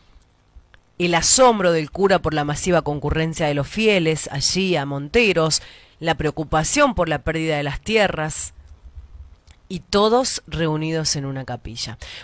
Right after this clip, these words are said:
Bueno, hay una linda historia sobre esta sobre esta ciudad de Monteros. Después vamos a escuchar al Chango Nieto porque le vamos a regalar esa canción a, a los monterizos.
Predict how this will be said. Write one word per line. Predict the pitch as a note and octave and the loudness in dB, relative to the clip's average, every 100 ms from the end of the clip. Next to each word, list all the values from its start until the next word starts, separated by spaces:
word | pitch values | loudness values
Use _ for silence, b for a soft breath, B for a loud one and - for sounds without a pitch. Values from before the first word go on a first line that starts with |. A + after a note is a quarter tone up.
| - | 0
Bueno, | C#4 - | 2 4
hay | - D#4+ | 4 4
una | C4+ | 4
linda | F#3+ F#3 F3+ | 0 -2 -2
historia | D3+ - - D3 C3 A2+ A2+ - _ | -2 -4 -4 -2 -2 -8 -12 -14 _
sobre | - D3+ C#3 C#3+ | -4 -2 -2 -4
esta | D3+ - D#3+ C#3+ C3+ B2+ B2+ - _ _ _ _ _ | -4 -2 2 4 2 0 -6 -14 _ _ _ _ _
sobre | - D3+ D3 D3+ | -6 -4 -2 -2
esta | D3 D#3 C#3+ C3+ C3+ | -2 0 0 0 -2
ciudad | - C3+ B2 A#2 B2 | -4 -4 -8 -10 -14
de | B2+ C#3 | -10 -8
Monteros. | C3 C3 A#2 A#2 B2+ | -8 -8 -10 -8 -8
Después | C#3+ F#3 | -4 0
vamos | F3+ D#3+ D3+ | 0 0 -4
a | |
escuchar | - C#3+ D3+ C#3+ | -6 -6 -4 -4
al | C#3 B2+ | -6 -6
Chango | D3+ D3+ C#3+ | -6 -4 -4
Nieto | D#3 F3 F3 G3 | -2 -2 0 -2
porque | E3 C3+ | -2 -4
le | |
vamos | C#3 C#3+ D3+ | -4 -4 -4
a | |
regalar | C3+ C3+ C#3 | -4 -4 -4
esa | C#3 - | -4 -4
canción | C3+ C3+ C3 D3+ D3+ F3+ b b b b b _ _ _ | -6 -6 -4 -2 -4 -6 b b b b b _ _ _
a, | - A#2+ A#2+ A#2 G#2 - | -12 -8 -6 -6 -8 -10
a | - | -8
los | C#3+ C3 | -6 -6
monterizos. | C#3 C3+ A#2+ E2 - G2+ - - | -8 -8 -10 -8 -6 -4 -2 -4